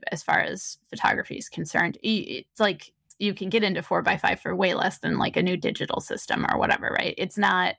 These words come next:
prohibitive. But eight-by-ten is, you know, four times the cost of four-by-five in pretty much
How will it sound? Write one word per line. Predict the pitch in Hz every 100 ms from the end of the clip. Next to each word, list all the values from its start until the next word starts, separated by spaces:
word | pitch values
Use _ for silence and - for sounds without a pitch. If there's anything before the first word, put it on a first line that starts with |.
| _ - -
prohibitive. | 202 185 151 - - - - _ - _ _ _ _
But | 226 190 - 147
eight-by-ten | 302 339 196 165 - - - - 202 - _ _
is, | 214 214 208 196 - - -
you | 202
know, | 185
four | 180 - 190
times | - 175 160
the |
cost | - 240 214 -
of | 175
four-by-five | 160 - - 185 175 160 - - -
in | 196 175 151 -
pretty | - 196 180
much | 170